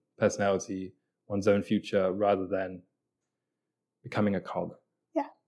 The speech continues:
Speaker 2: I agree. And I think those types of people lend themselves to be good leaders. We traditionally elect people who are very stoic, who are very steadfast and really, like, convicted in, like, their beliefs. But I find those people who are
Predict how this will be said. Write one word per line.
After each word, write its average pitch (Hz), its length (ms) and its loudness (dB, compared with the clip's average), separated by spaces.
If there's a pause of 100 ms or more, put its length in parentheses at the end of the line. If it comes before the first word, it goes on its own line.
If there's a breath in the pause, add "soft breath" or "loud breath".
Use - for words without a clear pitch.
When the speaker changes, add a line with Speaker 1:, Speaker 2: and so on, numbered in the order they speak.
(140)
Speaker 2:
I 285 140 8
agree. 269 480 4 (120)
And 269 400 4
I 285 100 6
think 330 420 2 (400)
those 285 200 10
types 339 260 4
of 269 140 -4
people 269 340 8
lend 247 220 8
themselves 247 480 4
to 254 100 -4
be 247 120 -4
good 240 320 6
leaders. 247 500 4
We 262 80 4
traditionally 240 880 2 (480)
elect 240 320 6
people 254 240 6
who 254 80 8
are 240 100 10
very 220 220 4
stoic, 294 640 10
who 262 80 8
are 247 100 10
very 240 260 2
steadfast 240 840 4
and 233 340 -4 (680)
really, 320 160 12
like, 240 200 8
convicted 262 560 4
in, 247 120 0
like, 233 200 -4
their 247 120 8
beliefs. 262 600 4 (280)
But 277 100 6
I 269 60 10
find 320 240 8
those 311 160 4
people 269 320 4
who 269 80 2
are 240 360 6